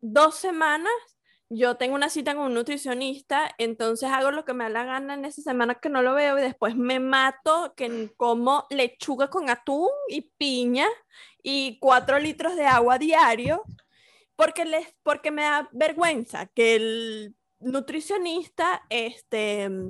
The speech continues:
me castigue o me diga lo que sea, ¿no? Entonces, yo creo que en el momento en el que uno toma, ¿no? la, la responsabilidad de que, mira, o sea, <laughs> el peso lo tengo, soy yo,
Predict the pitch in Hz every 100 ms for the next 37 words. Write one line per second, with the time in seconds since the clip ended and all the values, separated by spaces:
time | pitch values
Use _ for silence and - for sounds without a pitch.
0 | 254 _ - 247 220 - 320 339 330 277
1 | 302 302 269 233 214 202 185 247 240 -
2 | 202 143 185 254 247 262 294 - - -
3 | 269 320 320 349 - - _ _ 269 269
4 | 269 254 247 254 294 330 339 254 240 233
5 | 240 254 254 - 302 277 285 285 302 311
6 | 208 190 151 120 - _ _ _ _ _
7 | _ _ 262 233 208 220 - 226 220 226
8 | 202 196 196 208 294 - 196 269 208 156
9 | - 165 139 - _ _ - - - 220
10 | - 220 247 277 196 196 269 214 - -
11 | 254 240 202 240 -